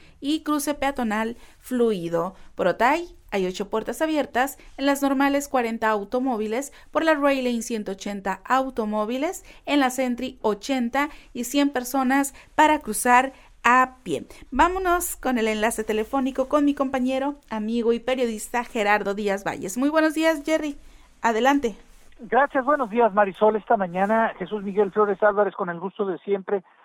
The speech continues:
Speaker 2: Pues un fin de semana, un viernes pasado por agua. Irónicamente, muchas colonias siguen sin el, el vital líquido, captando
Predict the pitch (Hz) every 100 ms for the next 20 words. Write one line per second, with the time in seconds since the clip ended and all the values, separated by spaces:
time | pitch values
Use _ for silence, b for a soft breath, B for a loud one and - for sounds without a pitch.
0 | b b _ 208 262 254 262 262 240 220
1 | 247 269 254 226 240 240 247 - 196 220
2 | 233 202 190 202 240 240 269 254 190 190
3 | 196 208 196 185 196 208 - 202 185 165
4 | 160 185 175 180 - 175 185 175 190 180
5 | 170 - 160 151 139 139 147 139 147 143
6 | 175 185 190 233 247 b b b b -
7 | - - 247 311 320